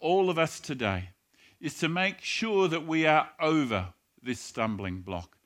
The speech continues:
and to crush it completely, to put to death the concerns of men.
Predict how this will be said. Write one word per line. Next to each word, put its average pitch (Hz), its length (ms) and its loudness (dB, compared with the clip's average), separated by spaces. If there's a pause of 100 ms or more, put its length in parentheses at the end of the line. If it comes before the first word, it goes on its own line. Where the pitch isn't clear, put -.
(320)
and 127 220 -4
to 135 120 -2
crush - 480 -2
it - 180 -10
completely, 113 640 -6 (460)
to 156 120 -4
put 226 440 -6 (260)
to 156 120 -6
death 135 600 0 (380)
the 131 80 -8
concerns 131 1040 -2
of 113 200 -8
men. 98 400 -2